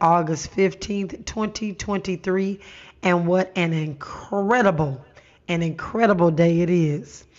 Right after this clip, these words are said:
And today we have several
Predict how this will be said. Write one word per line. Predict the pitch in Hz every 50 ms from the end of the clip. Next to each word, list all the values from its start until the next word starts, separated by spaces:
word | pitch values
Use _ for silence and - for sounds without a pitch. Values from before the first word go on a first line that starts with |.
| - - - - - - - - -
And | - 220 233 247 254 269 254
today | - - 220 190 175 190 190 202 202
we | 185 196 175
have | 185 185 175 170 151
several | - - - - 214 190 180 156 147 165 180 202 262 285 - -